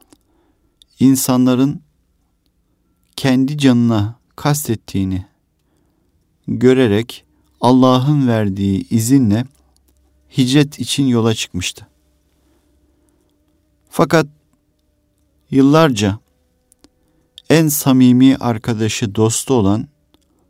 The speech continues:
Hazreti Ebu Bekir radıyallahu anh'ın evine giderek hicret öncesinde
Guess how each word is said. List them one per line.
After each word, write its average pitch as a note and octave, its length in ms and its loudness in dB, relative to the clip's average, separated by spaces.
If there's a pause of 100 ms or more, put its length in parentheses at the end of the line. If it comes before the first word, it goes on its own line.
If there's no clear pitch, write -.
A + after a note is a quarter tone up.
Hazreti B2+ 600 -2
Ebu A#2 300 -2
Bekir A#2 560 -4
radıyallahu A2 720 -4
anh'ın A2 400 -4
evine A2 320 -4
giderek G2+ 480 -4
hicret G#2 280 -6
öncesinde F#2+ 640 -4